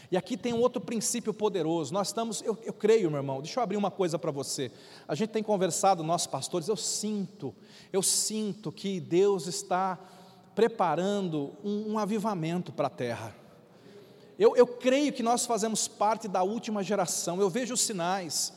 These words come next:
e há uma promessa, gente, há uma promessa, há uma promessa dupla, há uma promessa que nos últimos dias, os ímpios,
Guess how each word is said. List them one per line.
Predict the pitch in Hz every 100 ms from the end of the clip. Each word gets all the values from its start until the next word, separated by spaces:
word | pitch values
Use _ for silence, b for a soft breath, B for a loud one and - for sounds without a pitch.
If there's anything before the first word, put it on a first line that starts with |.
| B B B -
e | 220
há |
uma | 262 262
promessa, | - 254 190 202 220 - 131
gente, | 113 117 - -
há | 202
uma | 240
promessa, | - 254 190 180 165
há | 214
uma |
promessa | 226 240 254 262
dupla, | 202 185 254 - 127 - - B B B
há | - 240
uma | 294
promessa | 262 233 226 262 254
que | 240
nos | 233 190
últimos | 294 - 226 180
dias, | 127 240 233 - -
os | 233 147
ímpios, | 196 294 277 175 139